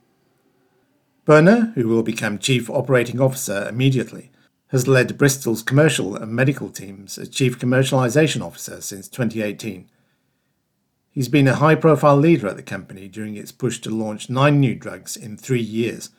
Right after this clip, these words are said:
a high commercial bar for any big pharma, while managing through the initial stages of the loss of Revlimid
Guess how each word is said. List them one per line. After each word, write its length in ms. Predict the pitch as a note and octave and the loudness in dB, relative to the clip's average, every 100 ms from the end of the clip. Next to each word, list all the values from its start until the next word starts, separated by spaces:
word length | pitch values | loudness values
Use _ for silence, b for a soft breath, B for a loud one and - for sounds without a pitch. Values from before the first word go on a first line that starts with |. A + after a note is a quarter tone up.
| _ _ _ _ - | _ _ _ _ -12
a 60 | |
high 200 | A2 B2+ | -2 0
commercial 440 | B2+ B2 A2 - A2 | 0 0 -2 -2 -6
bar 360 | G2+ A2 A2 | -4 -2 -4
for 140 | G#2+ A2+ | -4 -2
any 240 | B2+ D#3 | 2 2
big 240 | - - - | 0 -6 -10
pharma, 420 | A2+ G#2 A2+ A2+ b b b b - | -8 -6 -6 -8 b b b b -4
while 180 | A#2 | -2
managing 540 | A#2 C3+ D3 A#2+ F#2+ F#2+ | 2 4 2 0 -6 -10
through 280 | - A2 G2 | -8 -8 -6
the 200 | G#2 - | -8 -6
initial 340 | A2+ B2 B2+ | -6 -4 -4
stages 600 | A2+ C#3 A#2+ A#2 F#2 - | -2 0 0 -2 -10 -14
of 180 | G2 - | -14 -10
the 80 | G#2+ | -8
loss 360 | G#2 G2+ - | -6 -6 -8
of 240 | - A2+ G2+ | -12 -18 -2
Revlimid 600 | B2+ B2 G2+ E2+ - | -2 0 -6 -10 -18